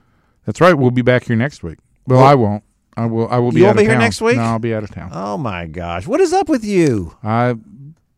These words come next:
Speaker 1: I'm a world traveler.
Speaker 2: Wow. Is this for fun, or are you doing it for work?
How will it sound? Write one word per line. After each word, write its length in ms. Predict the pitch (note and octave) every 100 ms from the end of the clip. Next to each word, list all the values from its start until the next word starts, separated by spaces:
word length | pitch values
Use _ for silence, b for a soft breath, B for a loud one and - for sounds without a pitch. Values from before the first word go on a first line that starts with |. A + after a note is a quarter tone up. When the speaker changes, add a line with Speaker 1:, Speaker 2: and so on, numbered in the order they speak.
| _ _ _ -
Speaker 1:
I'm 220 | B2 B2
a 40 | A#2
world 300 | A2+ A#2 G#2
traveler. 400 | G2 F2 E2+ - _ _ _
Speaker 2:
Wow. 400 | E2 D2+ C#2 C2 -
Is 60 |
this 120 | B2+ -
for 100 | G2+
fun, 300 | D#3 F3+ A#3+
or 40 |
are 40 |
you 120 | E3 C3
doing 160 | B2+
it 80 | G#2+
for 120 | G#2+
work? 280 | F#2+ C#2